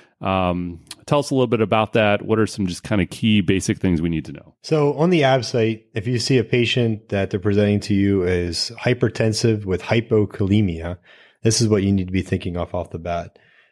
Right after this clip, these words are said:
Speaker 2: Uh, primary hyperaldosteronism is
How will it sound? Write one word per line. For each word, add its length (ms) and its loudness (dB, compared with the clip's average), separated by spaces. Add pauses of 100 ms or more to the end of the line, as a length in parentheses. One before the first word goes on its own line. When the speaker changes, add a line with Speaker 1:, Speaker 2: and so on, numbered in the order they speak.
(140)
Speaker 2:
Uh, 160 -2
primary 480 2
hyperaldosteronism 1300 0
is 420 -2